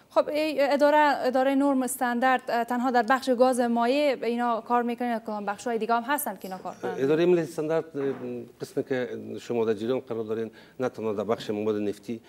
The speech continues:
Speaker 2: بلکه در بخش‌های، اه، سایر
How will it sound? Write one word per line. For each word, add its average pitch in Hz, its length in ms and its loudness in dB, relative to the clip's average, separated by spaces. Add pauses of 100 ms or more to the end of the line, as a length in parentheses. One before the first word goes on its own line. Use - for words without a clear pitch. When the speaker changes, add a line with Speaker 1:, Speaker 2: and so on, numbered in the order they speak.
(260)
Speaker 2:
بلکه 110 300 -4
در 98 180 -2 (360)
بخش‌های، 110 360 -2
اه، 107 60 -2 (680)
سایر 117 560 0